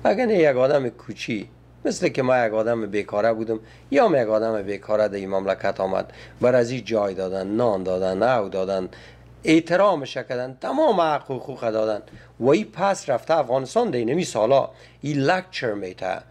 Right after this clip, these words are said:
در یک جایی که شاگردا شیشته و از این یاد می‌گیرن، اخلاق، دانش و سواد. اینا لی بر از وا چی میگه؟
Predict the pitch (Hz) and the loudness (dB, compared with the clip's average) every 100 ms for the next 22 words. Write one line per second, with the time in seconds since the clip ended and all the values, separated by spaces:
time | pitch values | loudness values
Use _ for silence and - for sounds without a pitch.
0 | - - 110 131 135 127 160 202 185 131 | -20 -18 0 4 4 4 2 2 0 -8
1 | - 120 117 117 143 151 - 107 - 208 | -2 0 0 2 2 2 -4 -6 0 0
2 | 226 - _ 123 135 143 131 180 185 156 | 0 -10 _ -2 4 4 2 -2 -4 2
3 | 220 240 - 135 110 110 101 95 - - | 6 6 4 -4 -8 -8 -8 -10 -16 -2
4 | 147 143 - 170 220 185 - 117 98 - | -2 -2 -2 4 4 4 -2 -6 -6 -12
5 | _ - 110 175 180 202 262 247 - 165 | _ -20 -2 2 2 4 4 4 2 0
6 | 117 98 - _ _ - 139 175 175 - | 0 -4 -12 _ _ -8 2 2 2 -2
7 | 180 190 240 254 147 117 95 - _ _ | 0 4 4 4 4 -2 -4 -12 _ _
8 | _ - 139 185 208 190 185 151 135 123 | _ -2 2 4 2 0 0 2 2 0
9 | 143 143 123 107 95 92 | -2 -2 -6 -8 -4 -6